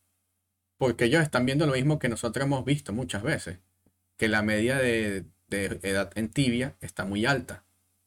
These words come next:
Eso es algo que hay que bajar. Eso es algo que tiene que bajar sí o sí. Porque ¿qué va a pasar cuando pasen diez años más y todos los que tengan ahorita treinta años tengan cuarenta, cuarenta y cinco, cincuenta,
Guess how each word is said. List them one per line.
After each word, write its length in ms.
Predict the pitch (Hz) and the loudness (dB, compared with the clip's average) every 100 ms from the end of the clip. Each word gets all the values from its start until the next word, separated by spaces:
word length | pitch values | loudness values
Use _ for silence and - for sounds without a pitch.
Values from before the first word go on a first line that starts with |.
| - | -8
Eso 180 | - | -4
es 40 | 104 | -2
algo 140 | 123 | -2
que 80 | 123 | 0
hay 100 | 104 | -2
que 120 | 104 | 0
bajar. 500 | 117 98 147 147 - _ _ _ _ _ _ _ _ _ _ | -2 -2 -4 -4 -8 _ _ _ _ _ _ _ _ _ _
Eso 80 | 92 | -10
es 60 | 98 | -6
algo 120 | 127 | -4
que 60 | 120 | -2
tiene 180 | 113 110 | -4 -2
que 80 | |
bajar 240 | 123 120 127 | -4 -4 -4
sí 180 | - 117 | -2 -2
o 60 | |
sí. 320 | - 143 - - _ _ _ _ - | 0 -2 -2 -10 _ _ _ _ -4
Porque 240 | 117 110 | 0 0
¿qué 120 | 107 | 2
va 60 | 117 | 2
a 60 | 117 | 2
pasar 460 | 131 151 143 147 _ _ _ _ _ _ _ _ | 0 2 2 0 _ _ _ _ _ _ _ _
cuando 280 | 117 110 107 | 0 0 2
pasen 300 | 110 - 113 | 0 2 2
diez 160 | 120 | 2
años 240 | 127 127 139 | 2 0 2
más 240 | 156 147 - _ _ _ _ _ _ - _ - | 2 2 -2 _ _ _ _ _ _ -20 _ -2
y 140 | 120 | 0
todos 240 | - 107 | 2 2
los 120 | 123 151 | 2 0
que 80 | |
tengan 280 | 123 113 113 | -2 -2 0
ahorita 360 | 127 113 113 120 | 0 2 2 0
treinta 320 | 135 127 139 | -2 0 0
años 220 | 139 139 | 0 -2
tengan 200 | - 104 | -4 -6
cuarenta, 520 | 101 120 139 135 120 | -2 0 0 -2 -4
cuarenta 320 | 107 113 95 - | -4 -6 -6 -4
y 20 | |
cinco, 460 | 139 139 123 95 | -2 -2 -4 -6
cincuenta, 640 | 80 104 113 160 135 123 - | -4 -4 0 0 0 -2 -8